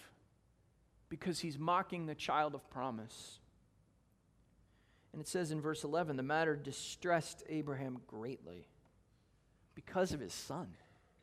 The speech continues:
This is, do you understand what you're asking me to do here, Sarah? I, I, I, I know, I know all the implications, but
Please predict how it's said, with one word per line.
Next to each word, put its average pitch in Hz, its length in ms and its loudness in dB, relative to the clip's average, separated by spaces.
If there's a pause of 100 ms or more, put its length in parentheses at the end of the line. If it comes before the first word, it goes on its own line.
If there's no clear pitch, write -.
(460)
This 190 160 -4
is, - 140 -4
do 156 360 -10
you 185 80 -2
understand 190 460 -2
what 170 160 -4
you're 151 80 -2
asking 160 400 -2
me 147 80 -4
to 127 100 -6
do 131 220 -6
here, 180 160 -2
Sarah? 196 460 -8 (1080)
I, 156 60 4
I, - 40 4
I, 180 580 2
I 185 40 6
know, 208 480 10
I 170 100 6
know 208 220 8
all 190 220 10
the 170 140 4
implications, 175 760 -2
but 156 260 -2